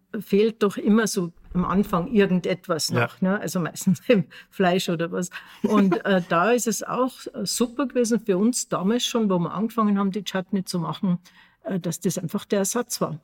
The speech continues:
Speaker 2: Ja,
Speaker 1: Dass da
Speaker 2: das
Speaker 1: so,
Speaker 2: hat
Speaker 1: so
Speaker 2: funktioniert.
Speaker 1: quasi ein drittes Gemüse dabei ist, was,
Speaker 2: Mhm.
Speaker 1: was kein Gemüse ist und kein Obst und kein,
Speaker 2: Weißt du was?
Speaker 1: es war einfach gut.
Speaker 2: Jetzt lehne ich mich mal ganz weit aus dem Fenster.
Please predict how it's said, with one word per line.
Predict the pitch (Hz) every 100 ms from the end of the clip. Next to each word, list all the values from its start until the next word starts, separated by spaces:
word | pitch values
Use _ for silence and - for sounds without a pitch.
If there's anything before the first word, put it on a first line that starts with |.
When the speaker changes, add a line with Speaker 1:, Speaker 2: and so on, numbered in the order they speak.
| -
Speaker 2:
Ja, | 117
Speaker 1:
Dass | 180 -
da | 208 202
Speaker 2:
das | 127
Speaker 1:
so, |
Speaker 2:
hat | 208
Speaker 1:
so | 196
Speaker 2:
funktioniert. | 214 - 190 233
Speaker 1:
quasi | 240
ein | - 190 170
drittes | 208 220 240 - -
Gemüse | 185 180 208 220
dabei | 202 185 196 240
ist, | 220 -
was, | 113 123
Speaker 2:
Mhm. | - - - - _ 311
Speaker 1:
was | 185 - - - _
kein | - 196
Gemüse | 185 185 254 -
ist | 277 -
und | 180
kein | - 170 -
Obst | 196 - - -
und | 185
kein, | - 190 170 - -
Speaker 2:
Weißt | 135 135
du |
was? | 135
Speaker 1:
es | 202
war |
einfach | 208 254 240
gut. | -
Speaker 2:
Jetzt | 123
lehne | 127 123 127 160
ich | 123
mich | 131 127
mal | 117 113
ganz | 113 117 110
weit | 104 104
aus | 101
dem | 107
Fenster. | - 90 - 87